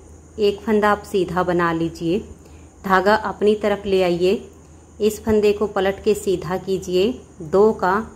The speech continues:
एक कर दीजिए। तो धागा अपनी तरफ करके जब आप दो का एक करेंगी तो एक जाली आ जाएगी। फिर सात फंदे सीधे बनाइए, फिर आगे से सिलाई डालकर यहाँ दो का एक कर दीजिए। ये वाला जो फंदा है देखिए, जो तीन का एक किया,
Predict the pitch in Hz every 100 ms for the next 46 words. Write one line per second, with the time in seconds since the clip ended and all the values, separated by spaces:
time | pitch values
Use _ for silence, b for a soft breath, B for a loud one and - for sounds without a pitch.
0 | 202 190 190 175 151 160 147 - 147 -
1 | - B B B B 185 180 175 175 208
2 | 208 220 214 226 214 - 196 214 220 214
3 | 202 196 185 185 180 202 202 196 202 196
4 | 202 202 202 190 170 180 180 185 175 180
5 | 180 180 214 254 B B B B B 214
6 | 208 - 202 208 - 202 196 202 202 185
7 | 185 202 202 190 185 190 247 - - 202
8 | 196 180 180 202 220 202 196 190 190 185
9 | 180 190 180 156 185 185 180 180 180 180
10 | 180 175 156 170 156 175 190 254 B B
11 | B B - - 180 240 226 220 202 214
12 | 208 185 180 180 185 185 202 208 208 208
13 | 190 185 190 175 170 175 170 160